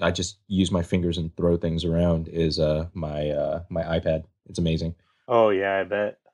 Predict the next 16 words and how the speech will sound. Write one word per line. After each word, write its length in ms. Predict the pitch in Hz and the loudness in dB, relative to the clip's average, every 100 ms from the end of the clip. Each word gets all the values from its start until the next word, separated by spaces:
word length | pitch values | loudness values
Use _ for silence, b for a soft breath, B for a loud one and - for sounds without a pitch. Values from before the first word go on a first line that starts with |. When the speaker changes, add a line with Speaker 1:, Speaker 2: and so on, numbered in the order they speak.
| _ _ _ _ - | _ _ _ _ -6
Speaker 1:
Yeah, 240 | 92 90 104 | -4 -4 0
I 100 | 113 | 2
mean, 260 | 113 104 | 2 2
don't 160 | 120 120 | 0 2
get 120 | 131 | 0
me 80 | 107 | 4
wrong, 280 | 104 101 98 | 4 4 2
it's 140 | - | 0
useful 360 | 104 - 104 98 | 0 2 2 4
on, 280 | 95 92 | 2 0
on 220 | 92 92 90 | -4 -6 -4
my, 360 | 87 87 87 | -2 -2 -4
my 220 | 95 90 90 | -6 -8 -6
phone, 440 | - 92 90 92 - | 0 0 0 -4 -8
c-, 160 | 95 | -10
but 300 | 104 104 98 | -2 0 0